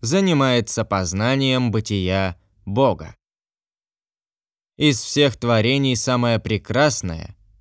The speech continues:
получивший прекрасное воспитание, человек. Избегай дружбы дурных людей и вражды хороших. В несчастье познается друг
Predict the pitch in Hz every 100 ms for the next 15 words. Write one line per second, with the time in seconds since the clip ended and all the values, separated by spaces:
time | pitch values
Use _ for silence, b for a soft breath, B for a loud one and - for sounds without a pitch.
0 | _ _ - 190 165 117 139 135 - 117
1 | - 110 - 117 110 - 104 95 90 -
2 | 95 - 107 120 120 113 104 _ _ _
3 | - - 127 123 98 - - _ _ _
4 | - _ _ _ _ _ _ _ _ _
5 | _ _ _ - 139 113 135 120 135 117
6 | 113 139 110 127 113 117 120 113 110 107
7 | 95 147 131 87 _ _ _ - 180 165
8 | 147 127 95 123 110 117 117 143 - 113
9 | - _ _ _ _ _ _ _ - 113
10 | 131 127 110 - 139 151 - 90 78 -
11 | _ b b b 190 156 156 139 131 117
12 | - 107 90 139 147 -